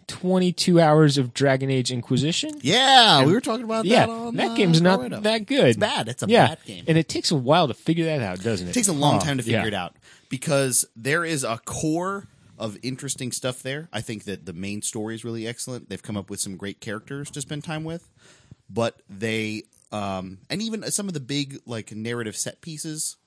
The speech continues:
Speaker 2: um, like when your big town gets attacked and stuff. I thought that
Speaker 1: Yeah.
Speaker 2: was pretty good. But they lock all of the main story content behind all of the optional side content,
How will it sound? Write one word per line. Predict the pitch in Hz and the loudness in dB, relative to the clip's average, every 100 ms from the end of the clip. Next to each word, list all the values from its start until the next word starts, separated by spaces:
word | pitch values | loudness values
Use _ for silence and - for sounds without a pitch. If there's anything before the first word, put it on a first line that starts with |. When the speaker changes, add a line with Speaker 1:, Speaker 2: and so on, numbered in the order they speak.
| _ | _
Speaker 2:
um, | 92 107 107 104 101 95 _ _ | -10 -6 -4 -6 -8 -14 _ _
like | 127 - | -10 -8
when | 107 | -8
your | 98 92 | -10 -10
big | 101 87 | -12 -12
town | - 95 95 | -8 -8 -8
gets | 92 | -10
attacked | - 101 98 | -10 -10 -12
and | 95 | -14
stuff. | - - | -16 -14
I | |
thought | 196 143 | -14 -12
that | |
Speaker 1:
Yeah. | 95 | -12
Speaker 2:
was | 82 | -12
pretty | 85 82 | -14 -12
good. | 85 _ _ - _ | -14 _ _ -20 _
But | - 143 - | 0 0 0
they | 131 123 | -4 -4
lock | 110 107 135 160 - - _ _ - | -4 -2 -2 -4 -8 -14 _ _ -2
all | 120 135 | 2 2
of | 107 120 | 0 -4
the | 113 | -4
main | 110 113 110 | -4 -4 -4
story | - 110 117 135 135 156 _ - | -4 -4 -4 -6 -8 -14 _ -14
content | 156 151 180 170 170 _ _ _ - | -10 -8 -6 -8 -10 _ _ _ -6
behind | 123 143 147 147 143 - | -6 -4 -4 -4 -8 -8
all | 120 123 | -4 -2
of | 117 | -4
the | 110 - | -6 -6
optional | 127 - 135 107 | -6 -6 -12 -8
side | - 220 196 | -6 -6 -8
content, | - 92 82 87 | -12 -16 -14 -16